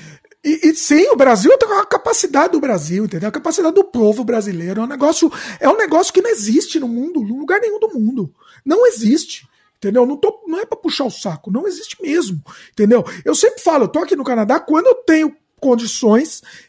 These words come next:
eu só trabalho com brasileiro. Eu, o tra-, brasileiro trabalha melhor, entendeu? O brasileiro trabalha melhor, entendeu? É mais criativo, assim, não tem, é indiscutível isso, né?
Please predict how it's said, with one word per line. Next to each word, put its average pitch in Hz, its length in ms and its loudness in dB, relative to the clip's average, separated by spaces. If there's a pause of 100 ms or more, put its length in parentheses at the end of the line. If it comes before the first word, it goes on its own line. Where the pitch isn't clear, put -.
(160)
eu 294 320 2
só - 440 -2
trabalho 339 400 0
com 349 120 -6
brasileiro. 392 640 -2
Eu, 285 220 -4
o 330 120 -4
tra-, - 120 -2
brasileiro 381 400 2
trabalha 403 300 0
melhor, 381 400 -2 (400)
entendeu? 262 260 -2
O 240 60 -2
brasileiro 370 480 4
trabalha 381 460 -2
melhor, 214 320 -6 (580)
entendeu? 185 340 -2 (1400)
É 254 140 2
mais 320 300 2
criativo, 262 800 2 (880)
assim, 233 420 -2 (240)
não 370 400 -10
tem, 403 360 4
é 202 140 0
indiscutível 269 720 0
isso, - 240 -12
né? 202 160 -6